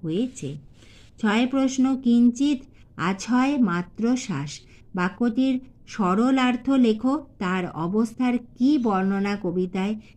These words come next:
দেওয়া হয়েছে? সাতে প্রশ্ন, সখী সবে আজ্ঞা দিল, কে সখীদের কোন আজ্ঞা দিল?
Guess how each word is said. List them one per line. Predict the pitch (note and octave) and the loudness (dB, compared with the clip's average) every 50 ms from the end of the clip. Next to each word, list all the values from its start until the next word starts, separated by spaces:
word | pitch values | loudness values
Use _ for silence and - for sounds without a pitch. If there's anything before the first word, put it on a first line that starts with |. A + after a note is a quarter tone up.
| - - E3+ | -14 -10 -6
দেওয়া | D#3+ E3+ E3 E3+ E3+ G3 A3+ C#4 - - | -2 0 0 0 0 0 -2 -4 -4 -6
হয়েছে? | F#3 D#3 C#3+ C#3 D3 - - F3 E3+ F3 - - - - - - - - - | -6 -4 -4 -6 -8 -10 -12 -12 -12 -12 -14 -18 -20 -20 -20 -20 -20 -20 -10
সাতে | - - G#3+ A3 G#3+ B3+ C4+ | -4 -2 -2 0 2 0 0
প্রশ্ন, | B3+ C4 C4 B3 B3 B3 - B3+ C4 C4+ C4+ - - - - - - | 0 2 2 0 0 0 2 2 2 0 0 -4 -10 -20 -20 -20 -8
সখী | - - A#3+ A3+ A3+ A3+ - C#4+ D4 D4 | 0 2 2 2 2 2 0 0 2 2
সবে | C#4+ - - C4 A#3+ A#3+ F#3+ G3 F#3+ G#3+ C4+ C#4 A#3+ | 2 0 0 0 2 2 2 2 2 2 0 -2 -6
আজ্ঞা | - D#3 E3 E3+ F3 - G#3 G#3+ A3+ | -8 -6 -6 -8 -8 -4 -2 -2 0
দিল, | F#3+ E3+ D3+ D3+ D#3 D3+ D3+ - - - - - - - - - - | 0 0 -2 -2 -4 -6 -8 -10 -14 -20 -20 -20 -20 -20 -18 -4 0
কে | A#3+ B3 C4+ C#4+ D4+ C#4+ | 2 2 2 2 0 0
সখীদের | - - A3+ G#3+ G#3+ - A#3 A3+ G#3 A3 A3+ A#3 A3+ A3+ | 0 2 2 2 2 2 0 2 2 4 2 2 2 0
কোন | - - G#3+ A3 B3 B3 | -2 0 2 4 4 4
আজ্ঞা | A#3+ A3 A3 A3 A3+ A#3+ A#3+ | 4 4 2 0 0 0 2
দিল? | G#3+ B3 B3 A#3 B3 C4 C#4 | 2 4 4 4 2 0 -2